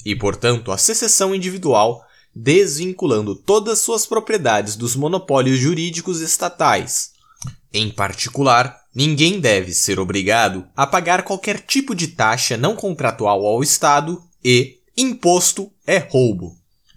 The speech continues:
Fim da leitura, espero que você tenha gostado. No comentário fixado vai tá o link do artigo pra você dar uma conferida em todas as notas, que tem várias notas bem grandinhas, eu acabei não narrando porque dá uma hora de narração. Não esquece de deixar aquele like, fazer aquele compartilhamento irrefutável.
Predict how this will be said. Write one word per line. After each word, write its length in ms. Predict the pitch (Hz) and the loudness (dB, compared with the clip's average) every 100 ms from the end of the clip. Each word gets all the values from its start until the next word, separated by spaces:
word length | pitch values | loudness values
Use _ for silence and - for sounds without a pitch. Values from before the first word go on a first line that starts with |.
| 123 - | -20 -8
Fim 140 | 107 | -4
da 80 | 95 | 0
leitura, 400 | 92 - 151 180 | 0 0 0 0
espero 320 | 160 - 101 | 0 -2 -2
que 60 | 98 | -2
você 160 | 95 | -4
tenha 120 | 110 101 | -4 -4
gostado. 560 | 104 - 123 131 135 | -4 -2 0 0 0
No 240 | 135 139 123 _ | -4 -4 -8 _
comentário 500 | 151 160 156 180 196 | -4 -4 -2 -2 -2
fixado 600 | 190 190 - - 156 165 | -6 -8 -4 0 0 -2
vai 100 | 147 | -4
tá 140 | - 123 | -2 -2
o 80 | |
link 200 | 113 135 | -2 -6
do 120 | 147 127 | -4 -4
artigo 320 | 117 151 147 | -4 -6 -6
pra 100 | 131 | -6
você 160 | 120 | -6
dar 120 | - 113 | -4 -4
uma 40 | |
conferida 380 | 123 123 113 98 | -6 -8 -8 -10
em 80 | 104 | -10
todas 340 | - 185 175 | -4 -2 -2
as 80 | 139 | -4
notas, 380 | 110 107 139 135 | -4 -6 -6 -10
que 100 | - | -10
tem 200 | 110 98 | -12 -6
várias 280 | 107 135 117 | -4 -4 -6
notas 300 | 104 - 104 | -8 -10 -10
bem 160 | 110 | -8
grandinhas, 560 | 127 127 98 101 127 110 | -6 -6 -6 -8 -8 -8
eu 60 | |
acabei 200 | 98 101 | -8 -6
não 140 | 95 98 | -6 -6
narrando 340 | 95 107 113 | -6 -6 -8
porque 380 | 117 98 98 98 | -8 -10 -8 -6
dá 140 | 98 | -6
uma 280 | 95 101 113 | -6 -6 -6
hora 200 | 98 98 | -4 -6
de 80 | 101 | -8
narração. 520 | 95 107 - 110 175 - _ | -10 -8 -6 -6 -8 -12 _
Não 100 | - | -4
esquece 360 | 190 - 143 117 | -2 0 0 0
de 60 | 104 | 0
deixar 180 | 104 | 0
aquele 240 | 95 101 92 | -2 -4 -4
like, 320 | 90 107 123 | -2 -2 -4
fazer 160 | 110 117 | -10 -8
aquele 180 | 123 | -8
compartilhamento 960 | 123 - 214 214 - - 151 123 117 143 | -8 -8 -6 -6 -6 -6 -4 -4 -6 -6
irrefutável. 680 | 160 - 143 131 135 117 95 | -6 -8 -6 0 0 -2 -10